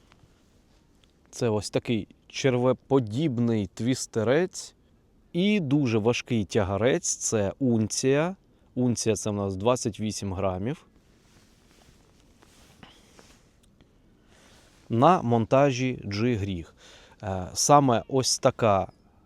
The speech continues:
снасть і є запорукою далекого закиду, адже в польоті вона складається як куля і летить спочатку, е, е, вперед летить наш тягарець, а за ним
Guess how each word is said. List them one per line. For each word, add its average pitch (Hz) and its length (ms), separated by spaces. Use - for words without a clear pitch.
снасть 110 720
і 117 280
є 131 420
запорукою 110 720
далекого 110 560
закиду, 87 480
адже 101 420
в - 100
польоті 123 520
вона 95 320
складається 151 800
як 123 220
куля 117 500
і 175 120
летить 151 540
спочатку, - 880
е, 92 60
е, 90 520
вперед 107 800
летить 104 600
наш 104 240
тягарець, 160 680
а 160 220
за 110 200
ним 135 360